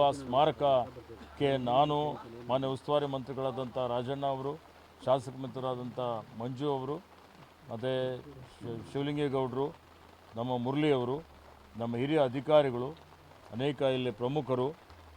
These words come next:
ಎಲ್ಲ ಸೇರಿ ಇವತ್ತು ಶಂಕುಸ್ಥಾಪನೆ ಮಾಡಿದ್ದೇವೆ. ಆದಷ್ಟು ಶೀಘ್ರದಲ್ಲಿ ಈ ಹುತಾತ್ಮ ಅರ್ಜುನ್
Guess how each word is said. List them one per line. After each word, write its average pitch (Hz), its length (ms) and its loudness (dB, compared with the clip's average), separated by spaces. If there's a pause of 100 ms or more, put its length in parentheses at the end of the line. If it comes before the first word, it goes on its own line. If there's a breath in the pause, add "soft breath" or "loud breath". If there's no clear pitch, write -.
(140)
ಎಲ್ಲ 143 220 8
ಸೇರಿ 160 420 2
ಇವತ್ತು 117 320 -4
ಶಂಕುಸ್ಥಾಪನೆ 123 680 -2
ಮಾಡಿದ್ದೇವೆ. 120 380 -2 (560)
ಆದಷ್ಟು 127 320 0 (100)
ಶೀಘ್ರದಲ್ಲಿ 147 580 2 (680)
ಈ 123 40 2 (120)
ಹುತಾತ್ಮ 127 520 4 (460)
ಅರ್ಜುನ್ 127 300 -2